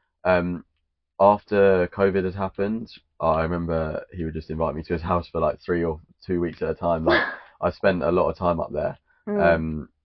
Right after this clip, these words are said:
Speaker 1: and we, we went riding together, we trained together, which was difficult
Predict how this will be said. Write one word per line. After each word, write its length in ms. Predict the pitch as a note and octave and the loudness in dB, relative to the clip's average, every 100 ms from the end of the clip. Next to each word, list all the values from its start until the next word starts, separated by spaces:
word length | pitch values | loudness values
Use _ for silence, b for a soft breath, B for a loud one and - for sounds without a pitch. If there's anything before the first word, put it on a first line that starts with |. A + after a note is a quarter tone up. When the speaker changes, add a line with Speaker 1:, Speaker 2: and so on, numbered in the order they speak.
| _ _ _ | _ _ _
Speaker 1:
and 360 | F2 E2+ E2+ E2 - - | 0 0 -2 -6 -12 -4
we, 400 | F2 F2 E2 D#2 | -2 0 -2 -4
we 120 | D2+ | -4
went 180 | D#2+ D#2 | -4 -2
riding 340 | E2 E2+ E2 E2 | 2 2 2 -6
together, 460 | - E2+ E2 D#2 | -4 -2 -2 -4
we 120 | D#2 D#2 | -4 -8
trained 340 | - F2 E2 | -4 -4 -4
together, 560 | - E2 D#2 D#2 D2+ E2+ _ _ _ _ _ | -6 -6 -2 -2 -2 -8 _ _ _ _ _
which 160 | F2+ F2 | -4 -2
was 140 | F2+ | 0
difficult 560 | A2 G#2+ G2 F#2 C#2 | 0 0 0 -2 -2